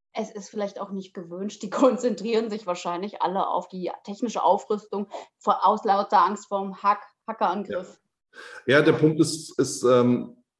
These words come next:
Speaker 2: es wird einfach nicht in allen Ländern der Welt versteuert oder besteuert. Das sind eher gesagt weniger. Und deshalb ist der Fokus dann doch eher darauf, dass es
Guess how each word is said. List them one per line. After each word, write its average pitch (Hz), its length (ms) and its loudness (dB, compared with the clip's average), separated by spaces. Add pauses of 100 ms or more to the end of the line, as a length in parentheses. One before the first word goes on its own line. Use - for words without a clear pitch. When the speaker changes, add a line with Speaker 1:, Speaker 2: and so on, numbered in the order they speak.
Speaker 2:
es 113 160 -2
wird 143 240 -2
einfach 131 440 -2
nicht 131 200 0
in 120 140 -4
allen 120 320 0
Ländern 117 320 2
der 104 140 0
Welt 107 200 -2
versteuert 98 640 -6
oder 95 100 0
besteuert. 92 720 -2
Das 98 80 -8
sind 110 200 -2
eher 104 200 4
gesagt 95 340 -2
weniger. 101 420 -2 (680)
Und 92 520 -8
deshalb 107 240 0
ist 104 100 -4
der 113 80 4
Fokus - 640 0
dann 139 340 2
doch 120 200 2
eher 113 280 4
darauf, 98 460 0
dass 101 200 -2
es - 340 -12